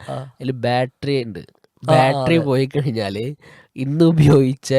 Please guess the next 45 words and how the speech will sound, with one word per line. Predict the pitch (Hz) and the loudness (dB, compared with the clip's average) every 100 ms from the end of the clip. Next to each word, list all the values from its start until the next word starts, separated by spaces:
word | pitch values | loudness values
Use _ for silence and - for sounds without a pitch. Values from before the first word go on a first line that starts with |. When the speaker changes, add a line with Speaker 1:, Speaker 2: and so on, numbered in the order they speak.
| 143 165 - - - - 147 | 0 -2 -12 -20 -20 -4 2
Speaker 2:
ഏറ്റവും | 156 123 135 - - 156 | 2 2 -4 -4 2 4
കൂടുതൽ | 147 | 6
നമ്മളെ | 143 143 | 4 4
ഫോണിൽ | - 120 127 131 | 0 0 2 2
ഉപയോഗിച്ചിട്ടുള്ള | 120 113 117 117 123 120 113 | 2 0 0 -2 -6 -4 -4
ആപ്ലിക്കേഷൻ | 110 113 - 117 120 117 120 | -4 -4 -4 -2 -4 -2 -4
എത്ര | 110 131 | -2 -2
ശതമാനം | 135 113 110 120 | -2 -4 -4 -4
ഉപയോഗിച്ചെന്ന് | 110 104 107 113 131 107 | -4 -6 -8 -6 -8 -8
കാണാൻ | 98 107 | -10 -10
പറ്റും. | 90 - 143 | -12 -10 -2
Speaker 1:
അതെ, | 135 | -2
അതെ, | 131 | 0
അതെ, | 127 120 | -2 -4
അതെ. | 113 - | -6 -6
Speaker 2:
ചിലത് | 135 151 160 | -4 -2 -2
ടൈം | 131 147 | -2 -4
അടക്കം | 139 139 | -4 -6
കാണിക്കും. | 110 98 90 - | -8 -10 -12 -10
Speaker 1:
ആ, | |
ആ. | 127 120 | -8 -4
Speaker 2:
ഏ? | 139 196 - 196 180 - 214 | -4 -4 -8 -18 -18 -10 -4
അത് | 180 | 0
നോക്കി. | 165 147 | 0 0
അപ്പോൾ | 147 165 151 | -6 -6 -8
ഡിജിറ്റൽ | 139 131 139 151 | -8 -10 -6 -4
വെൽബീയിങ് | 151 147 156 160 170 | -4 -4 -2 -2 0
പോയി | 175 170 | 2 0
കഴിഞ്ഞാൽ | 165 165 160 | 0 0 2
അത് | 135 | 2
Speaker 1:
യെസ്, | 147 | 0
Speaker 2:
ആക്റ്റീവ് | 147 160 | 2 4
Speaker 1:
യെസ്. | 156 | 2
Speaker 2:
ആക്കിയാലേ | - 156 151 | 2 0 0
ചില | 156 | 2
ആൾക്കാർക്ക് | 143 143 135 135 | 0 0 -2 -2
കാണാൻ | 117 113 | -4 -2
Speaker 1:
അതെ, | 147 | -2
അതെ, | 143 | -2
Speaker 2:
പറ്റുള്ളൂ. | 135 123 | -2 -4
Speaker 1:
അതെ. | 123 - - - | -6 -12 -20 -6
Speaker 2:
ബാറ്ററി | 123 127 151 - 175 | 0 2 2 0 -2
യൂസേജ് | 175 - 185 254 | 0 0 -2 -2
പോയി | 202 160 | 0 0
കഴിഞ്ഞാൽ | 160 135 131 123 139 | 0 -2 -2 -2 -2